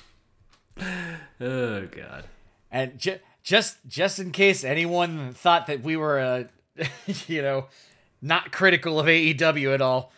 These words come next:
Speaker 2: <laughs>
Speaker 1: Yeah.
Speaker 2: Yeah, it's, it's, it deserves criticism like everything else. I mean, not like W W E, 'cause W W E is horrible for a long time, and it, you know, it's
Speaker 1: Got a big hole to dig out of.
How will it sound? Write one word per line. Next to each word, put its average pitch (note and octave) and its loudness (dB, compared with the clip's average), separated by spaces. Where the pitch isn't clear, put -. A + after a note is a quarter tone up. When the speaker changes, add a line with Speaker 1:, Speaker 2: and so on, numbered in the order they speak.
Speaker 2:
<laughs> - -8
Speaker 1:
Yeah. G#2+ -10
Speaker 2:
Yeah, C3 -4
it's, F3+ -2
it's, - -6
it C#4+ -12
deserves F3+ 0
criticism C#3 -2
like C3+ -6
everything C3 -6
else. A#2 -6
I C#3+ 0
mean, D#3 -2
not G3 8
like E3 4
W D#3 2
W C3 -2
E, C3 -4
'cause B2 -12
W B2+ -6
W C3 -4
E C#3+ -4
is C3 -12
horrible B2+ -2
for B2 -8
a A2+ -4
long G#2+ -10
time, A2+ -8
and A2 -12
it, A2+ -16
you A#2+ -14
know, G#2 -10
it's - -16
Speaker 1:
Got G#2+ -4
a - -8
big C#3 0
hole A#2 0
to G#2+ -4
dig F#2+ -6
out F#2 -8
of. G2 -12